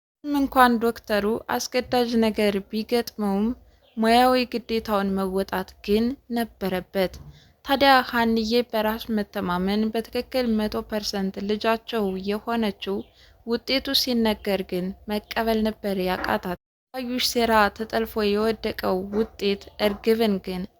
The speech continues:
አስደስቷታል። ወይዘሮ ሜላትም ሀንዬ ልጅ ነኝ ብላ የተነሳችበት ታሪክ ሐሰት እንደሆነ ስትከራከር ስለሰነበተች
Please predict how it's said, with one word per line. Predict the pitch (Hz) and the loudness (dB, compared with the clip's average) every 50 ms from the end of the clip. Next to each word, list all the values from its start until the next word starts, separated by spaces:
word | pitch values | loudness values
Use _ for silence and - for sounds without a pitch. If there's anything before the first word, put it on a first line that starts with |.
| - 185 | -6 -4
አስደስቷታል። | 190 185 - - - 208 214 - 233 - - 185 180 - - 180 180 185 196 - _ _ _ _ _ _ _ _ | -4 -4 -6 -6 -4 -4 -2 -2 -4 -4 -6 -6 -6 -6 -4 -6 -6 -6 -8 -12 _ _ _ _ _ _ _ _
ወይዘሮ | 269 262 - 277 269 269 269 262 | -14 -2 0 2 4 4 4 4
ሜላትም | 254 247 240 226 208 196 185 185 - - 208 208 226 247 254 247 | 4 4 4 4 4 2 2 0 -4 -6 -4 -2 -2 -2 -2 -4
ሀንዬ | - - 240 240 240 240 240 233 - 247 254 254 254 | -2 -2 0 2 2 2 0 0 0 0 0 0 0
ልጅ | 233 214 226 214 226 | 2 0 0 0 0
ነኝ | 220 214 202 190 190 | 0 -2 -2 -2 -4
ብላ | 190 190 190 185 185 | -2 -2 -2 0 0
የተነሳችበት | 190 202 - - 220 220 220 - - 220 214 - - 220 208 - 202 196 - _ | -2 -4 -4 -4 -4 -4 -4 -4 -4 -4 -4 -4 -6 -8 -4 -4 -4 -4 -4 _
ታሪክ | - 190 190 190 196 208 - - | -6 -4 -2 -2 -2 -4 -6 -2
ሐሰት | - 214 202 214 214 - - 240 240 - - | 0 2 2 2 2 -2 -6 -8 -8 -6 -4
እንደሆነ | 233 220 214 214 208 202 202 196 185 180 190 | -2 -2 -2 0 0 0 0 0 -2 -2 -4
ስትከራከር | - - 214 - - 233 - - - 226 233 220 220 - - 208 202 | -8 -10 -14 -14 -12 -14 -10 -6 -4 -2 0 0 -2 -2 -4 -6 -6
ስለሰነበተች | - - 208 196 196 196 - 214 208 208 208 196 - 190 180 - 202 190 - | -4 -4 -2 0 0 0 0 0 0 0 0 -2 -2 -4 -4 -2 -4 -6 -6